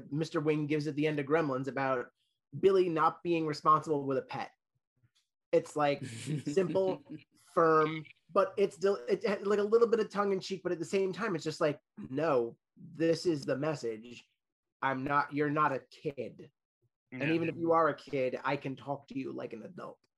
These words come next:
Speaker 2: Oh, so, uh, the, I think that the cool thing about, if you're a fan of Joe Dante,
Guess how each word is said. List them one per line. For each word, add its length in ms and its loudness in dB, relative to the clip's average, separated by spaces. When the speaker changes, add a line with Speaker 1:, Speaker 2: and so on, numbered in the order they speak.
Speaker 2:
Oh, 180 0
so, 240 4
uh, 180 4
the, 380 -6
I 100 2
think 260 -6
that 220 0
the 100 -6
cool 380 -4
thing 540 -6
about, 360 -6
if 100 -10
you're 100 0
a 40 -2
fan 280 -2
of 100 -4
Joe 140 -4
Dante, 680 -8